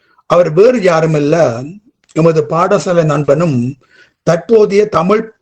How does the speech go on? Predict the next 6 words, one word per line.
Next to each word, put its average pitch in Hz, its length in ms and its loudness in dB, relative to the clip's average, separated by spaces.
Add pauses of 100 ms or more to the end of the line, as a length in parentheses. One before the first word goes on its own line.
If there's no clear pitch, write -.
(120)
தேசிய 180 520 0 (120)
பசுமை 170 480 -2
இயக்கத்தின் 156 760 -2
பொறுப்பாளருமான 147 1120 0 (720)
ஐங்கரநேசனின் 170 960 0
தம்பிதான். 127 520 0